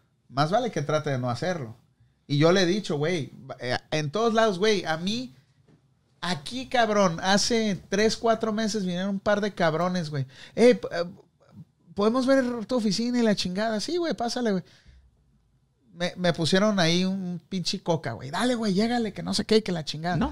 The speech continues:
Speaker 2: pues, lógico,
Speaker 1: Güey, no
Speaker 2: no, güey.
Speaker 1: mames, yo no estoy en la puta, en la puta high school, güey.
Speaker 2: No, no, no.
Speaker 1: Para que me, para que me obliguen. Entonces, un, yo, güey, una persona ya madura, ya que ya tiene años, güey, le ponen ese tipo de presión.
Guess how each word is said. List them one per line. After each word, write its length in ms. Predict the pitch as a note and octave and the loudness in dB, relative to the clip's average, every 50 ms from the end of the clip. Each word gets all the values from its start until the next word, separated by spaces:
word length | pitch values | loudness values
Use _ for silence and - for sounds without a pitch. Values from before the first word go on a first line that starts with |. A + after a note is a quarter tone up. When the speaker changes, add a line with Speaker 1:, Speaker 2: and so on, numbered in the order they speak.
| - - | -4 -8
Speaker 2:
pues, 140 | - - - | -8 -6 -6
lógico, 80 | G#2+ | 0
Speaker 1:
Güey, 220 | - A#3 A#3 A3 F#3+ | 2 2 4 4 2
no 80 | F#3+ | 2
Speaker 2:
no, 40 | A#3 | 2
güey. 80 | B3 A#3+ | 2 4
Speaker 1:
mames, 440 | B3+ C4+ C4+ C4+ C4 A#3 G3 - E3 | 2 2 2 2 2 0 0 0 -2
yo 220 | D#3+ F#3 A3 A#3+ A#3+ | -2 -2 -2 -2 -2
no 100 | B3+ B3+ | -2 -4
estoy 280 | - - B3 B3+ C4+ | -2 0 0 0 2
en 100 | C4+ B3+ | 2 2
la 120 | A#3 G#3 - | 0 0 0
puta, 720 | - G3+ G3 - A3 G#3+ G3+ F#3 E3+ D#3 D3 D3 D3+ - | -2 -6 -4 0 2 2 4 4 2 0 -2 -4 -8 -8
en 140 | D#3+ D#3 D#3 | -6 -6 -4
la 180 | D3+ D3 C#3 | -4 -4 -4
puta 280 | - - F#3+ F#3 G#3+ G3 | -4 -4 -4 -4 -4 -4
high 240 | E3 F3+ F#3 A3 G#3+ | -2 -2 -2 -2 -4
school, 220 | - - B3 A3 G#3 | -4 -4 -4 -4 -2
güey. 240 | G#3 F#3+ E3 C#3+ C#3+ - | -2 -2 -4 -4 -6 -12
Speaker 2:
No, 180 | - - E3+ - | -12 -8 -8 -6
no, 220 | - - E2 G2 A#2 | -6 -6 -6 -6 -6
no. 260 | A#2 G#2+ A2 B2+ C3+ - - _ _ _ - | -6 -6 -4 -4 -4 -6 -8 _ _ _ 2
Speaker 1:
Para 240 | E3+ E3 D#3+ D3 | 4 4 4 4
que 100 | - E3 D#3+ | 4 2 4
me, 260 | D#3+ D#3 D3+ D3+ - | 6 4 4 4 2
para 280 | - - E3+ D#3+ D#3+ C#3+ | 2 4 4 4 4 4
que 120 | - D#3+ | 2 0
me 100 | D3 D3+ | 0 2
obliguen. 360 | D3 D3 E3 F3+ F3+ E3+ D#3 | 0 2 2 2 4 4 2
Entonces, 520 | D#3 C#3+ F3 F3 E3+ D#3 F3 D3+ - - - | 2 2 2 2 4 4 2 2 2 -4 -8
un, 200 | - F3+ G3+ G#3 - _ _ _ _ _ _ _ _ _ | -8 -8 -8 -8 -8 _ _ _ _ _ _ _ _ _
yo, 320 | E3+ D#3+ F#3 A#3 C4+ C#4+ | -8 2 6 6 6 6
güey, 400 | C4+ A#3+ G#3 G3+ G3+ G3 G3 G3 - - | 6 4 4 4 4 2 0 -2 -6 -8
una 240 | - F3 G#3+ A3 - | 0 0 0 2 4
persona 380 | F3+ E3+ - F#3+ F#3 F#3+ G3 | 2 2 2 2 0 2 2
ya 560 | F#3 D#3+ D#3+ E3 F3 F#3 F#3 F#3 E3+ D3 - - - _ _ _ _ _ | 4 6 6 6 6 6 6 4 4 2 -2 -10 -20 _ _ _ _ _
madura, 880 | _ C#3+ D3 D3+ D3 C#3+ C#3 E3 G3 A#3 B3 G#3+ G3+ F3+ F3+ F3+ F3+ - - | _ 2 4 6 6 8 8 8 8 8 8 8 8 8 8 6 2 -2 -8
ya 540 | C3+ C3 D3 C#3+ D3 D#3+ E3+ F3 F3 E3 - | -6 0 4 4 6 8 8 6 6 4 2
que 180 | - D3+ C#3+ C3 | -2 -6 -4 -2
ya 300 | C3+ C#3 C#3+ D#3 E3+ E3+ | 0 0 2 2 0 0
tiene 240 | - F3+ F3 E3+ D#3+ | 0 -2 0 2 4
años, 480 | D#3 E3 F#3+ G#3+ G#3+ G3+ F#3+ F#3 F3 F3 | 4 4 4 4 2 2 0 0 0 0
güey, 240 | F3 F3 F3 F3+ - - - - - - - - | 0 0 0 0 -2 -6 -14 -20 -20 -20 -12 2
le 260 | - D#3+ E3 E3+ E3 | 6 6 8 8 6
ponen 360 | E3 F#3 F#3+ G#3 A3+ A3 G#3+ | 4 2 2 2 2 2 0
ese 200 | A3+ G#3+ - A3 | 0 -2 -2 -4
tipo 300 | - - A3 G3 - A3 | -6 -6 -8 -4 -2 -2
de 60 | G3 | -2
presión. 520 | - - D#3 D3+ D#3+ G3 A3 A3+ A3+ - | 0 -2 -2 -2 -2 -2 -4 -4 -6 -12